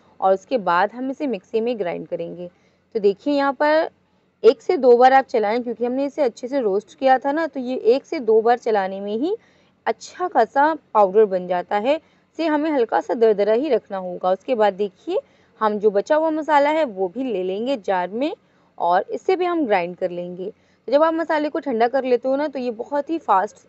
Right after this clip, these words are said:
पिस जाता है। तो देखिए, ये सारा मसाला हमने इसमें डाल दिया है और डालने के बाद हम इसे grind कर लेंगे।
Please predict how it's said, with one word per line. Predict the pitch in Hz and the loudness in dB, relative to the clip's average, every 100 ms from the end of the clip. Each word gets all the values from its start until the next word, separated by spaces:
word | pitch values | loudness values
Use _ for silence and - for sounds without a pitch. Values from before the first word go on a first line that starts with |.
| - | -4
पिस | 196 180 | -2 -2
जाता | 175 - 185 | -4 -4 -6
है। | 185 - _ _ _ - | -8 -14 _ _ _ -10
तो | 277 | -4
देखिए, | 311 - 359 | -4 -2 0
ये | 359 349 | 0 2
सारा | 247 214 254 | 4 4 4
मसाला | 285 285 269 277 285 285 | 2 2 4 4 4 2
हमने | 233 214 214 240 254 | -2 -8 -6 -4 -4
इसमें | 240 247 247 | -4 -4 -2
डाल | 208 175 196 | -2 -4 -2
दिया | 247 262 | 2 2
है | 277 302 | 2 2
और | 269 202 | 2 0
डालने | 156 165 190 269 | -4 -4 -2 -4
के | 294 | -2
बाद | 254 277 285 | 2 4 4
हम | 202 190 | -2 -14
इसे | 196 _ 180 294 - _ _ - | -14 _ -4 -4 -4 _ _ -14
grind | 185 208 196 196 | -2 0 0 -2
कर | 226 | -2
लेंगे। | 233 240 254 285 | 2 0 0 -4